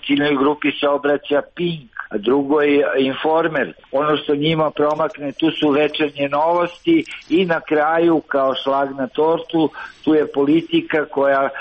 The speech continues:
zapravo reže takozvanu drugu Srbiju. Dakle, vi imate jedan spektar medija koji služe za obračunavanje sa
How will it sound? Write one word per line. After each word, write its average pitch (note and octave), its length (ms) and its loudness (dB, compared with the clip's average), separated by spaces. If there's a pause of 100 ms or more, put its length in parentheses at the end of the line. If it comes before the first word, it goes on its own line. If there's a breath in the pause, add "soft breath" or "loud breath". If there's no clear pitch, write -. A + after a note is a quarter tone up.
(180 loud breath)
zapravo C3 800 0
reže C3 460 2
takozvanu C3 880 -2
drugu C#3 320 2 (160)
Srbiju. C#3 440 2 (100)
Dakle, C3 240 0
vi F3+ 180 2
imate G3 360 -2
jedan F3+ 420 2 (120)
spektar F3+ 720 -2 (280 loud breath)
medija E3+ 720 2
koji C#3 260 -4 (100)
služe D#3+ 480 2
za D3 100 2 (140)
obračunavanje C3+ 1040 -2 (100)
sa D#3 140 2